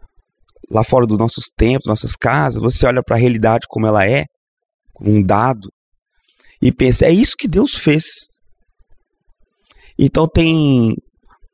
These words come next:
é, uma dinâmica de luz, manhã, tarde, noite,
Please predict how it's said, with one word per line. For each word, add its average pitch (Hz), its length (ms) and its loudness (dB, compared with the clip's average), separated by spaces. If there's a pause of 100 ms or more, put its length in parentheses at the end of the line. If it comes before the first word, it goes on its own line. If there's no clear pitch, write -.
(140)
é, 120 440 2
uma 127 140 0
dinâmica 143 320 0
de 127 80 0
luz, 139 300 2 (640)
manhã, 127 560 2 (160)
tarde, 120 520 -2
noite, 110 520 2